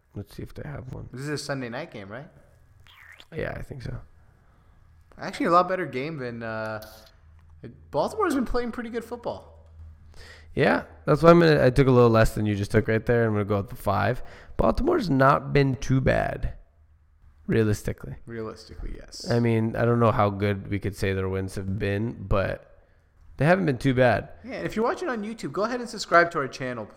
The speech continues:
Speaker 2: We do this three times a day, and we also put out clips, and most of our audience is on Facebook and Periscope, but we're now trying YouTube Live.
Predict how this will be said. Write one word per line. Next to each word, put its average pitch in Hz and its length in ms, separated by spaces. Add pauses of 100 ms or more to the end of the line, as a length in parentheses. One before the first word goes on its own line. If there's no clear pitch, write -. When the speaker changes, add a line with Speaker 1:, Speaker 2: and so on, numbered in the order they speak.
(160)
Speaker 2:
We 123 120
do 131 280
this 139 160
three 156 200
times 151 280
a 165 60
day, 131 300 (580)
and 117 120
we 120 140
also 117 520
put 107 280
out - 380
clips, 147 400
and 127 240
most 123 200
of 117 60
our 113 220
audience 110 320
is 110 80
on 98 120
Facebook 101 440 (100)
and 92 280
Periscope, - 600
but 92 180
we're 104 100
now 101 160
trying 120 220
YouTube 135 260
Live. 170 200